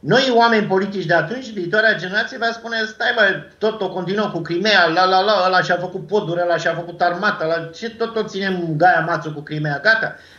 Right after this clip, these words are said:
Că și noi, la un moment dat, tot țineam cu Basarabia, Basarabia și erau independenți și zi, veneau rușii peste, peste ei și își puneau guverne, veneau nemții și își puneau guverne.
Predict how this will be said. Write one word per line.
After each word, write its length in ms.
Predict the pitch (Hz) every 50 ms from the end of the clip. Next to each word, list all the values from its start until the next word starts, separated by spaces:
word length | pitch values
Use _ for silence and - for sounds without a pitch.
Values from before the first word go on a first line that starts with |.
| - _
Că 100 | - 196
și 120 | 190 196
noi, 120 | 208 233 240
la 60 | 226
un 40 | 226
moment 180 | 202 190 180 175
dat, 120 | 170 156
tot 140 | 175 175 175
țineam 240 | - 190 208 208 202
cu 60 | 196
Basarabia, 500 | 180 196 190 185 - 196 202 190 202 190
Basarabia 440 | 190 185 180 - 190 196 196 202 196
și 80 | 185 185
erau 260 | 190 190 190 185 190
independenți 580 | 190 190 190 - 185 180 180 185 196 190 - -
și 200 | 180 185 185 175
zi, 120 | 160 165 196
veneau 400 | 190 175 156 165 170 180 180 180
rușii 240 | 175 170 - 175 165
peste, 500 | 175 175 170 170 175 170 165 165 165 160
peste 260 | 165 170 156 156 160 175
ei 120 | 185 180
și 100 | 175 165
își 140 | 160 156 -
puneau 200 | 170 175 170 151
guverne, 360 | 156 165 180 202 190 180 175
veneau 240 | 165 170 170 165 165
nemții 300 | 190 208 196 156 180 170
și 100 | 160 160
își 100 | 156 151
puneau 200 | 156 165 165 156
guverne. 360 | 156 160 175 175 156 151